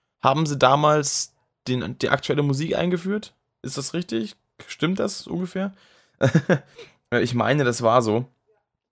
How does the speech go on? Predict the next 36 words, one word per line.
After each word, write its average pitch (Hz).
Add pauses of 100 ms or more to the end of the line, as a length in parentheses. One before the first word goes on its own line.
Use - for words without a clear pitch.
(420)
Äh, 117
wenn 113
nicht, 127
korrigiert 120
mich 110
gerne. 113 (520)
Aber 104
auf 110
jeden 123
Fall 113
so 113
um 110
die 107
Zeit. -
Ich 110
weiß, -
ich -
glaub, -
es -
war 98
die 98
hundertfünfundzwanzig. -
Ich -
hab 104
jetzt -
die 113
hundertvierundzwanzig 139
noch 139
nicht 143
gehört. 131
Hab 147
ich 165
die 151
hundertvierundzwanzig 147
mal 180
gehört? 190